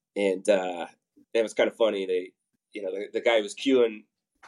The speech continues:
four. There was four, and I was the fifth. He thought there was gonna be four. So he started, he's like, "Oh my gosh." He's like, "I can't believe there's five. I don't, like, like, I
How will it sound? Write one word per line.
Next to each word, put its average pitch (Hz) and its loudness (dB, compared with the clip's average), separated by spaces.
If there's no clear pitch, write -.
four. 156 4
There 120 0
was 107 -10
four, 160 4
and 143 2
I 151 0
was 139 -4
the 101 -10
fifth. - -6
He 147 -8
thought 131 0
there 113 -2
was 101 -4
gonna 98 -8
be - -16
four. - -16
So - -10
he 104 -6
started, 117 2
he's 117 -10
like, 104 0
"Oh 151 4
my 127 2
gosh." 113 -4
He's 107 -10
like, 95 -6
"I 123 -6
can't 120 -6
believe 90 -18
there's - -20
five. 123 0
I 95 0
don't, 98 -4
like, 95 -10
like, 95 -10
I 95 -8